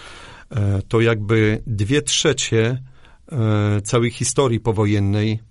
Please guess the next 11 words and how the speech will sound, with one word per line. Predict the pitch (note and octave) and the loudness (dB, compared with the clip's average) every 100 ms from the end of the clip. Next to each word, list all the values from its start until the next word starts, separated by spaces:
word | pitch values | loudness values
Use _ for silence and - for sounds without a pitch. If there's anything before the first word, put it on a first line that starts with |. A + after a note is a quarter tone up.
| - | -4
parafii | G#2+ G#2 A#2+ | -2 -2 -2
Dojlidy. | A2+ A#2+ A2+ G2 F#2 G2 - - - - - | 0 2 0 -2 -6 -14 -18 -20 -20 -20 -2
Więc | A#2 - | 0 0
jest | B2 - | -2 0
to | B2 A#2+ - - | -2 -2 -10 -16
bardzo | C#3+ D3+ B2+ G#2+ | -2 0 0 -4
znacząca | G2 A2+ - A2 G2+ G#2+ G#2 G2 B2 - | -2 -2 0 -2 0 0 0 -2 -8 -6
postać, | A#2+ A2+ - - - - - | -2 -2 0 -2 -2 -6 -10
e, | E3+ G#2 G2+ | -8 -4 -4
w | |
historii | - B2 - A#2 G2+ G2+ G2 | -4 -6 0 -2 0 -2 -4